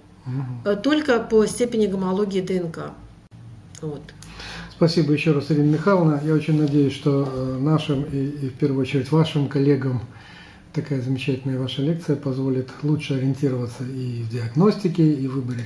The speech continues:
Speaker 1: тактики
Speaker 2: Мгм.
Speaker 1: в лечении при такой очень актуальной инфекции, как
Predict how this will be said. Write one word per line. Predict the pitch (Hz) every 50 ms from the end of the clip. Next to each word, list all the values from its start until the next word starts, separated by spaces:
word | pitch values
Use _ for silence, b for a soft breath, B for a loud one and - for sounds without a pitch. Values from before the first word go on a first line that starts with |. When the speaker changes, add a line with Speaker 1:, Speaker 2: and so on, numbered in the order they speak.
| - - -
Speaker 1:
тактики | 180 202 208 202 208 202 175 - 180 180 175 170
Speaker 2:
Мгм. | 165 160 156 160 151
Speaker 1:
в | 143 147 147 151 151 151
лечении | 151 151 - - 165 151 147 143 143 139 135 135 127 123 117 - - - - -
при | - 147 131
такой | 131 - 135 127 - 143 131 127 117 - - B B B B B B B B B B B B -
очень | 165 160 - - 143
актуальной | 135 - - - 143 139 135 131 131 127 127 127 127
инфекции, | 123 120 - 160 165 160 - - 135
как | 120 - - 135 135 -